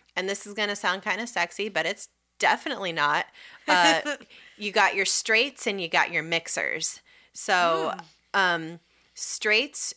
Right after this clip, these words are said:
Speaker 1: are now the minority, and they emphasize vitalism,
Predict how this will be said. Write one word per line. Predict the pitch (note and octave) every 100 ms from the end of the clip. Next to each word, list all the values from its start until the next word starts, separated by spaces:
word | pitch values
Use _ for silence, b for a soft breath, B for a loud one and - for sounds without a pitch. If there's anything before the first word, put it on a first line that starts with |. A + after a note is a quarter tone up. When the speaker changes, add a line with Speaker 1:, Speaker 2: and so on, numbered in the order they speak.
| -
Speaker 1:
are | G3 F#3+ F#3 F3+ F3+ F3
now | F#3 F3+ F#3 G#3+
the | A3+
minority, | G3+ E3+ D#3 D#3 E3+ F#3+ G3+ -
and | E3 E3+
they | E3+ D#3 - _ - -
emphasize | F3 F#3 E3+ E3 E3
vitalism, | D#3 D3 E3 F#3 G#3+ A3+ B3 C4